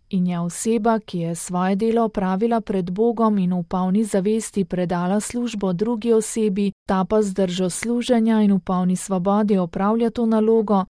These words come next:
potem do problema nikakor ne prihaja.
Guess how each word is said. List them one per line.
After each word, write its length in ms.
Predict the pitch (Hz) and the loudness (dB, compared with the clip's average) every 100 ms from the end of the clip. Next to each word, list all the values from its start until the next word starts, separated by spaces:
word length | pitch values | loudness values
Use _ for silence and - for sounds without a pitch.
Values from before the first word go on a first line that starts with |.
| _ _ | _ _
potem 420 | 202 202 233 240 | -4 0 0 2
do 120 | 190 170 | 0 0
problema 600 | 185 185 220 240 240 226 | -2 0 2 2 4 4
nikakor 640 | 233 220 208 196 - 220 | 2 0 0 0 0 0
ne 180 | 214 202 | 2 2
prihaja. 680 | - 202 202 175 175 170 | 0 -4 -2 -2 -2 -2